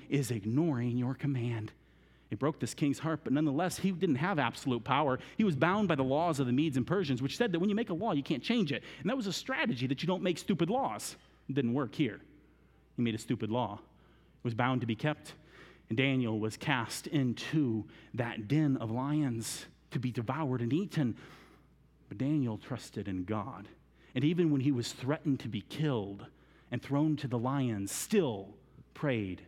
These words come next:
to God. And when he was in with those lions, he prayed to God. And you know what happened as he was sealed in that den of lions overnight? God sent an angel and closed those lions' mouths, that they did not hurt him. By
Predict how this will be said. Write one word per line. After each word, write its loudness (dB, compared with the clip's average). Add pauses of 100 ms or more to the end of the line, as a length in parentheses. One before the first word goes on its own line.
(120)
to -2
God. -2 (140)
And 6
when 6
he 6
was 4
in 4
with 4
those 4
lions, 4
he -2
prayed 0
to 0
God. 2 (300)
And 0
you 2
know 0
what -2
happened -4
as -4
he 0
was -2
sealed -2
in 0
that -2 (340)
den 2
of -2
lions 0
overnight? 2 (320)
God 2
sent 0
an 0
angel 0
and -2
closed -6
those -8
lions' -10
mouths, -10 (840)
that -6
they -6
did -4
not -8 (120)
hurt -18
him. -10 (1080)
By 2